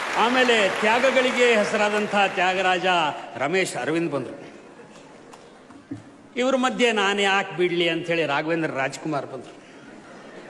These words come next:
"ಏಯ್" ಅನ್ಕೊಂಡು ಬಂದವನು ಉಪೇಂದ್ರ.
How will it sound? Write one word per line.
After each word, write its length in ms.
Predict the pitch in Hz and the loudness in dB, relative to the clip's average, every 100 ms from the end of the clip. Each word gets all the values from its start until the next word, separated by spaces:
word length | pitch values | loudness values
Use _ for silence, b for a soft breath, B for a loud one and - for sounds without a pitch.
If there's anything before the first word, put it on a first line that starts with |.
| - - - - - - - - | -20 -20 -20 -20 -20 -20 -18 -2
"ಏಯ್" 260 | 269 302 262 - - - - - - | 2 4 2 -2 -10 -12 -14 -16 -8
ಅನ್ಕೊಂಡು 380 | 175 190 190 185 | -6 -2 -2 -2
ಬಂದವನು 400 | 160 170 165 165 | -4 -2 -2 -2
ಉಪೇಂದ್ರ. 460 | 156 143 170 151 | -6 -6 -4 -4